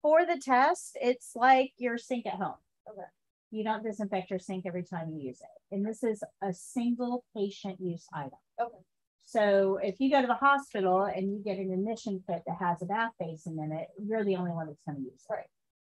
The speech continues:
Speaker 1: So there are some situations where we do, even because it, it, even though it's single patient use, we are gonna disinfect it in between uses.
Speaker 2: Right.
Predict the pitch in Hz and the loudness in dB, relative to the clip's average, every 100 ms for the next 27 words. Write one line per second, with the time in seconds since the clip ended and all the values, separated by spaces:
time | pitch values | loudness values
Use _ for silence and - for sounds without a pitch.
0 | _ _ _ - 233 208 208 196 220 226 | _ _ _ -4 4 4 4 4 4 6
1 | 226 240 330 370 - 302 320 320 320 269 | 8 8 8 6 -2 -2 -2 -4 -12 -10
2 | 285 247 349 415 262 226 247 269 - 233 | -6 -2 -2 -2 -2 0 0 0 -2 -4
3 | 233 233 226 233 233 240 196 - 220 233 | -4 -6 -6 -6 -4 -6 -8 -12 -6 0
4 | 262 254 240 220 233 - 185 180 240 254 | 0 0 -4 -4 -6 -4 -2 -2 0 4
5 | 254 240 226 196 - 233 208 202 185 190 | 4 4 2 0 -6 -6 -4 -4 -4 -6
6 | 240 302 269 240 185 202 202 190 175 180 | -6 -6 -6 -4 0 0 0 -4 -6 -8
7 | 180 170 160 170 160 156 156 143 143 151 | -8 -8 -6 -6 -6 -8 -10 -12 -10 -10
8 | 165 - - - - 196 | -12 -12 -18 -20 -18 -16